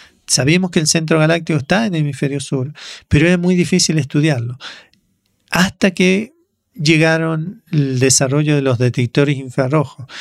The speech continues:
Y después llegó este telescopio fantástico, que es el telescopio Vista, en el Observatorio de Cerro Paranal de la eso,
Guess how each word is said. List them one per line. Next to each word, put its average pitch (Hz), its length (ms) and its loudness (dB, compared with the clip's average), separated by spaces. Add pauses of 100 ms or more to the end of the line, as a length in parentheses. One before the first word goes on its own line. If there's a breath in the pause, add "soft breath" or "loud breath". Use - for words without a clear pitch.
(300 loud breath)
Y 143 200 2
después 170 720 0 (220)
llegó 156 600 2
este 151 420 -2
telescopio 147 640 0
fantástico, 131 680 -2
que 135 140 -2
es 131 40 -2
el 127 80 -4
telescopio 135 500 -2
Vista, 156 500 -4 (520 loud breath)
en 123 640 -4 (140)
el 131 220 -4
Observatorio 127 600 0
de 139 60 -2
Cerro 135 300 -2
Paranal 143 420 -2
de 127 100 -4
la 135 180 -4
eso, 147 340 -4